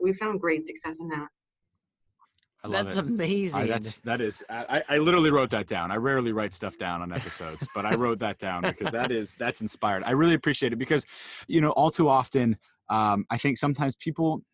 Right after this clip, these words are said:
Speaker 2: you know, people sometimes can make excuses, right? "Oh, I don't have the resources necessary to build a great engagement strategy," or, "I don't have the buy-in from, from management and leadership." "Oh, I don't have this, that." But you know what, Andrew, you're exactly right.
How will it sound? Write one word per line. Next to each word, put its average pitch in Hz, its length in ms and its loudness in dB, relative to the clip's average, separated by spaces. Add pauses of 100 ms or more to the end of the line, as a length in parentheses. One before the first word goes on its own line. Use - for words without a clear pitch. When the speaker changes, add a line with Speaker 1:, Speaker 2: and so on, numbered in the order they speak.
(260)
Speaker 2:
you 170 260 0
know, 170 160 -4
people 240 240 -4
sometimes 240 260 4
can 214 120 4
make 185 140 4
excuses, 139 460 0
right? 120 160 -2
"Oh, 139 140 4
I 135 100 4
don't 135 120 -2
have 127 200 -4
the 123 60 -6
resources 110 500 -4
necessary 101 540 -4
to 95 100 -8
build 101 280 -2
a 98 60 0
great 95 220 -4
engagement 95 580 -6
strategy," 87 420 -12
or, 107 140 0
"I 113 80 2
don't 110 140 -2
have 107 180 -2 (300)
the 123 80 2
buy-in 113 400 2
from, 104 320 -6
from 104 180 -4
management 92 440 -8
and 90 60 -6
leadership." 90 320 -8
"Oh, 123 120 2
I 131 100 4
don't 120 80 0
have 110 160 -2
this, 104 160 -4
that." 92 340 -10
But 147 120 -6
you 175 80 2
know 190 100 4
what, 180 220 4 (480)
Andrew, 139 260 0
you're 123 120 4
exactly 110 360 -2
right. 90 200 -8